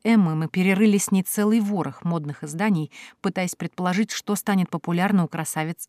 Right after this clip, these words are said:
завтра. То, что было популярно сегодня, дама и так знала. Вон их, полный дворец манекенщиц, меняющих платье что ни день. Это всё не то.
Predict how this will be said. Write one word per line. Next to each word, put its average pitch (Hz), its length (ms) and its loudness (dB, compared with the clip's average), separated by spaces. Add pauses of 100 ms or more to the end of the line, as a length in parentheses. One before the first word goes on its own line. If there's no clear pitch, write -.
завтра. 131 480 -10 (760)
То, 262 120 -6
что - 160 0
было 208 200 8
популярно 196 520 0
сегодня, 196 440 -2
дама 175 300 0
и 175 40 -2
так 196 220 -4
знала. 131 360 -8 (440)
Вон 214 220 6
их, - 300 -10
полный 208 280 2
дворец 185 400 -2
манекенщиц, 165 600 -6 (260)
меняющих 170 480 0
платье 170 320 -4
что - 160 -12
ни 160 140 -4
день. 139 240 -12 (440)
Это 247 220 -4
всё - 180 -4
не 170 140 0
то. 139 300 -14